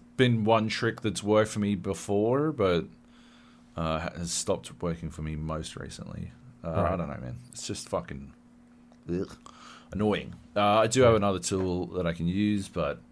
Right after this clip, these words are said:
Speaker 1: I didn't, didn't really care to hunt it down. I could just tell that it wasn't running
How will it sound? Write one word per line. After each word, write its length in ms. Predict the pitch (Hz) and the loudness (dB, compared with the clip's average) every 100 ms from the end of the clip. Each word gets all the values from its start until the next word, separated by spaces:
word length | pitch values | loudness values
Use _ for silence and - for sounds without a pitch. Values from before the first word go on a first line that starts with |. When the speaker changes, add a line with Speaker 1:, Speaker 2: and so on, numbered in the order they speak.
| - - - - - | -20 -20 -20 -20 -16
Speaker 1:
I 80 | 71 | -12
didn't, 340 | 78 80 - | -10 -10 -12
didn't 200 | - 76 | -12 -10
really 220 | 73 78 71 | -8 -8 -6
care 220 | 76 73 | -6 -6
to 280 | 73 71 71 - - - - - - - | -6 -8 -10 -16 -20 -20 -20 -20 -18 -6
hunt 200 | 90 85 | -4 -4
it 80 | 71 | -6
down. 320 | 82 76 71 | -4 -4 -4
I 80 | 76 | -6
could 160 | 78 | -6
just 220 | 85 82 - - - | -4 -6 -8 -16 -6
tell 400 | 82 80 76 73 | 0 0 0 -4
that 100 | 73 | -6
it 100 | 64 | -6
wasn't 400 | 73 76 71 65 - - - | -4 -6 -8 -12 -16 -18 -8
running 560 | 82 73 69 69 60 | -6 -6 -10 -10 -12